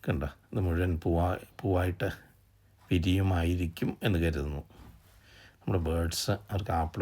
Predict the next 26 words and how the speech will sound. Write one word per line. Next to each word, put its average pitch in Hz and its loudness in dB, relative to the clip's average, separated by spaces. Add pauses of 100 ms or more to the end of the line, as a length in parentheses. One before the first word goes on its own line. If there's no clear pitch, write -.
(100)
കൊടുത്താണ്, 85 -2 (200)
ചിലപ്പോൾ 107 0
എന്നോട് 131 4
പിണക്കമാണ്, 90 2 (480)
അപ്പോൾ - 4
ആപ്പിൾ 101 4
കൊടുത്തു 92 4
കഴിഞ്ഞാൽ 101 6
അവർ 92 4
കഴിക്കത്തില്ല. 82 2 (1500)
ഇതുണ്ടോ, 76 2
ഇവർ 98 6 (440)
മുഴുവനായിട്ട് 87 6
കഴിച്ചു. 73 2 (1400)
അപ്പം - -2
ചില 101 6 (120)
സമയത്ത് 113 6
അവർ 113 6 (100)
കഴിക്കും, 98 4
ചില 87 2
സമയത്ത് 95 2
അവർ 90 0
കഴിക്കത്തില്ല, 78 0
അവർ 80 0
പിണക്കത്തില്ല. 76 0 (2000)
ഉം, 85 0